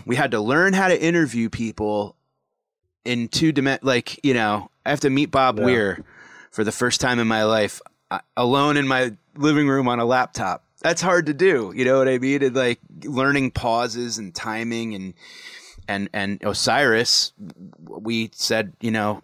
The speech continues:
Speaker 1: "Do you guys recommend anybody that, like, we, we can have as an engineer?"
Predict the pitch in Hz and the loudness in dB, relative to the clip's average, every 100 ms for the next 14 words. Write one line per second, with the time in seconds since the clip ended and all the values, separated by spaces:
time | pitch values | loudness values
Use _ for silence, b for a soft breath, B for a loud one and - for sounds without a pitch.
0 | _ - 104 104 107 95 101 95 95 98 | _ -4 -2 0 -2 -2 -4 -6 -6 -4
1 | 98 95 98 95 92 95 90 92 - 95 | -4 -6 -6 -6 -6 -6 -6 -8 -8 -8
2 | 92 - - - _ _ _ _ _ _ | -10 -10 -16 -20 _ _ _ _ _ _
3 | 101 107 _ - 107 107 101 101 95 101 | -10 -10 _ -12 -10 -8 -6 -6 -6 -8
4 | 98 104 101 110 143 95 | -8 -6 -4 -2 -2 -4